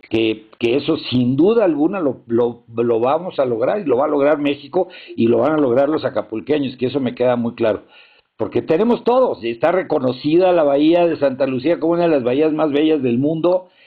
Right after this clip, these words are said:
y bueno, con la hospitalidad, la suma de hospitalidad, de la experiencia de vivir, eh, este destino maravilloso que es Acapulco, yo creo que, que comparativamente con cua-, cua-, cuál me pones, ¿no? ¿Cuál me pones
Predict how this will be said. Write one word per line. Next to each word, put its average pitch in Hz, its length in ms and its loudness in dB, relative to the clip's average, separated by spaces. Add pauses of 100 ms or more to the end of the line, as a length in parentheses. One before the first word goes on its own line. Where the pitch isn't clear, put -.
(160)
y 120 220 2
bueno, 139 280 0
con 120 160 -2
la 120 80 0
hospitalidad, 131 880 0
la 135 200 -2
suma 156 280 -2
de 151 60 0
hospitalidad, 120 680 0
de 143 80 0
la 117 80 -4
experiencia 135 840 -2 (280)
de 110 140 0
vivir, 127 540 2 (340)
eh, 113 480 -2
este 135 200 -2
destino 127 460 0
maravilloso 113 600 -2
que 127 80 -2
es 123 100 -4
Acapulco, 127 640 -4 (320)
yo 117 180 0
creo 135 260 0
que, 123 420 -4 (240)
que 110 180 -4
comparativamente 156 1040 0
con 120 200 -4 (360)
cua-, 117 160 -2
cua-, - 360 -2
cuál 170 240 0
me 180 100 0
pones, 202 400 -2
¿no? 202 160 -10
¿Cuál 160 220 -2
me 185 120 -6
pones 214 380 -4